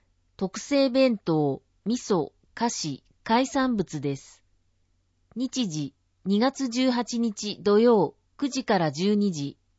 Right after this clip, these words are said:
雨天開催。場所、問い合わせ先、産業会館、東洋四の五の十八。電話、五六三四零五二二。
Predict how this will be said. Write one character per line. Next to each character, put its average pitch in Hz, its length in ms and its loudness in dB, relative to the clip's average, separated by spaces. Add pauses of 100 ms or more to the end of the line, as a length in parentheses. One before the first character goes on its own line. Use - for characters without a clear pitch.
(100)
雨 240 100 -6
天 214 280 0
開 170 220 -2
催。 156 400 -6 (680)
場 190 140 0
所、 240 340 0 (160)
問 240 240 4
い 254 60 6
合 240 80 4
わ 233 80 2
せ 226 140 -2
先、 - 460 -4 (400)
産 262 320 -2
業 262 280 4
会 240 240 2
館、 143 360 -4 (480)
東 269 240 2
洋 165 400 6
四 262 300 4
の 196 140 4
五 202 160 4
の 185 160 4
十 165 240 2
八。 160 480 -6 (560)
電 214 240 2
話、 196 280 2 (220)
五 240 280 4
六 285 200 0
三 190 340 2
四 165 320 2 (120)
零 247 300 6
五 269 220 4
二 175 300 2
二。 165 380 0